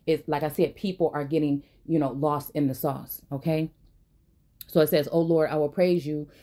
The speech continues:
with all my heart and tell everyone about mar-, the marvelous things that you do. I will be glad, yes, filled with joy because of you. I will sing your praises," okay?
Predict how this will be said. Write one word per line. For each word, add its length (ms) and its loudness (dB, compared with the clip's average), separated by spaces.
with 160 0
all 160 0
my 160 -4
heart 340 0
and 100 -2
tell 240 0
everyone 600 0
about 280 0
mar-, 220 -2
the 100 0
marvelous 400 0
things 280 0
that 200 -6
you 80 -4
do. 400 -2
I 100 2
will 80 6
be 120 0
glad, 420 0
yes, 280 -2
filled 360 2
with 200 -4
joy 340 2
because 520 -2
of 140 -6
you. 380 -2
I 80 2
will 120 4
sing 460 0
your 160 -2
praises," 800 -2
okay? 400 -4